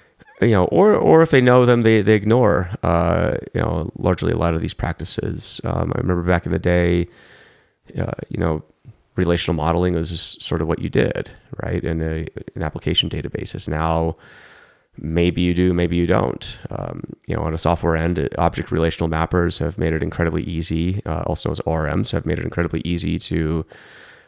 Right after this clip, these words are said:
um, you know, add fields, uh, delete fields, modify fields, um, in your production application, right? And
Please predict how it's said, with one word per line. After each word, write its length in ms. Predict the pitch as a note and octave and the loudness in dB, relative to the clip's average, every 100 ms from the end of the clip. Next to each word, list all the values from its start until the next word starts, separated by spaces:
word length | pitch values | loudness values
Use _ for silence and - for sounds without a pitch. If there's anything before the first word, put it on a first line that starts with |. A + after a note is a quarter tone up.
| - | -6
um, 480 | - E2 D#2 D#2+ D#2 - - | -2 0 0 -4 -8 -10 -6
you 140 | F2 | -2
know, 180 | D#2 - - | 0 -2 0
add 220 | E2+ D#2 | 0 0
fields, 520 | D#2+ D#2+ D#2+ - - | 0 0 0 -2 0
uh, 220 | D2+ E2 | -2 -2
delete 340 | E2 - D#2+ - | -6 -4 -6 -2
fields, 220 | E2 D#2+ | -2 0
modify 360 | D2 E2 E2+ E2 | 0 0 0 0
fields, 680 | E2+ E2 E2 E2+ - - - | 0 0 0 2 2 2 -2
um, 400 | F2 E2 E2+ E2 - _ | -4 -4 -4 -6 -8 _
in 140 | - E2+ | -2 0
your 200 | D#2+ D#2 | 0 0
production 440 | - E2 - E2 | -2 -2 -2 -4
application, 760 | D#2 - F2 A3 - - F2+ - _ | -4 -2 -2 0 -2 -8 -10 -16 _
right? 260 | - F2+ F#2+ | -8 -4 -4
And 220 | F2 D#2+ | -4 -6